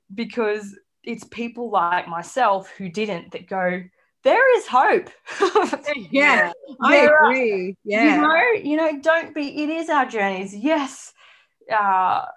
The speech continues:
Speaker 1: you know, it hasn't been the greatest in terms of, you know, the rainbows and butterflies and all of the stuff that makes it,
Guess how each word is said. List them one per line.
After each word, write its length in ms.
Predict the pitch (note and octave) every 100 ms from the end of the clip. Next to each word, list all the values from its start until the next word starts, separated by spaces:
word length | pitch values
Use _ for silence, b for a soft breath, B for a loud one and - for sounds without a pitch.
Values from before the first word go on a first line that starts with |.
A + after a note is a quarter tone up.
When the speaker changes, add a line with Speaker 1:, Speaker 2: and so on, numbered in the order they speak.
| -
Speaker 1:
you 140 | - A#3
know, 140 | G#3+
it 220 | G3+ G3+ F3+
hasn't 420 | G#3+ - A#3 A3+
been 200 | G#3+ G3+
the 60 |
greatest 540 | F#3+ F#3 F3+ F3+ F3+ F#3
in 120 | F#3+
terms 380 | F#3+ F3+ F#3 F3+
of, 220 | E3+ E3 E3
you 100 | -
know, 260 | F3 E3+ F3
the 180 | E3+ D#3+
rainbows 560 | E3 F#3+ G3 F#3 F#3
and 140 | F3+ D3+
butterflies 640 | E3+ F3+ F#3 F3+ F3+ E3+
and 320 | E3 D#3+ D#3+
all 340 | - G3 G#3 G#3
of 80 | F#3+
the 100 | G3
stuff 360 | - E3 E3+
that 160 | F3 E3
makes 300 | E3+ E3+ -
it, 160 | E3